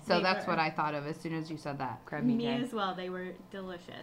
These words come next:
Speaker 3: Okay.
Speaker 2: So highly recommend the crab cakes out
Speaker 3: Well,
Speaker 2: there.
Speaker 1: Yeah. <laughs>
Speaker 3: so my follow-up question to that was just gonna be if you were a seafood fan, and if you were, what, what your favorite meal might be, or,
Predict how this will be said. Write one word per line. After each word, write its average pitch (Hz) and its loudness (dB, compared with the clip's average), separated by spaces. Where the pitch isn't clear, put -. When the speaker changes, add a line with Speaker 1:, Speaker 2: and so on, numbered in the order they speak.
Speaker 3:
Okay. 170 6
Speaker 2:
So - -8
highly 214 -2
recommend 202 -4
the 180 -6
crab 175 -6
cakes - -10
out 180 -2
Speaker 3:
Well, 185 8
Speaker 2:
there. 190 6
Speaker 1:
Yeah. 196 8
<laughs> - 10
Speaker 3:
so 226 12
my 208 12
follow-up 262 12
question 180 8
to 170 8
that 165 12
was 156 2
just 160 2
gonna 160 4
be 156 6
if 156 4
you 170 2
were 180 6
a 139 4
seafood 143 0
fan, 131 0
and 147 6
if 139 -2
you 139 6
were, 151 8
what, 139 0
what 151 2
your 147 4
favorite 147 4
meal 147 2
might 143 2
be, 139 4
or, 131 -2